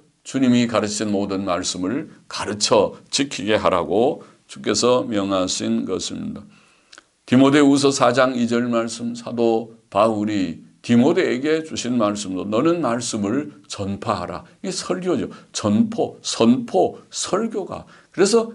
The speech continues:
기독교에서는 설교가 중요합니다. 하나님의 말씀을 선포하는, 증거하는 것이 중요합니다. 진리의 통찰력을 얻기 위한 이방 종교인과의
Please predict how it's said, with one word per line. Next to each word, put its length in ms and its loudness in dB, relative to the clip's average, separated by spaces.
기독교에서는 720 0
설교가 760 0
중요합니다. 800 0
하나님의 560 2
말씀을 840 -2
선포하는, 1000 2
증거하는 720 2
것이 440 -2
중요합니다. 760 -4
진리의 480 4
통찰력을 880 4
얻기 460 0
위한 420 4
이방 460 2
종교인과의 1500 0